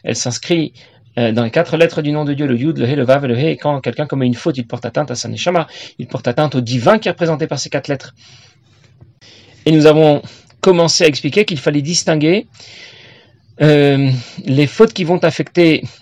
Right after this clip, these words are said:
la lettre Yud du Shem Havayé, celles qui vont affecter la lettre He du Shem Havayé, celles qui vont affecter la lettre Vav, et celles qui vont affecter la dernière lettre He du Shem Havayé. Et pour l'instant, la dernière fois, nous avons déjà vu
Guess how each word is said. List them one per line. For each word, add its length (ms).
la 80
lettre 240
Yud 240
du 100
Shem 200
Havayé, 380
celles 220
qui 120
vont 160
affecter 300
la 100
lettre 240
He 300
du 60
Shem 180
Havayé, 260
celles 200
qui 100
vont 160
affecter 300
la 100
lettre 240
Vav, 320
et 100
celles 200
qui 120
vont 140
affecter 340
la 120
dernière 420
lettre 300
He 220
du 100
Shem 160
Havayé. 280
Et 80
pour 160
l'instant, 240
la 80
dernière 260
fois, 120
nous 100
avons 160
déjà 180
vu 300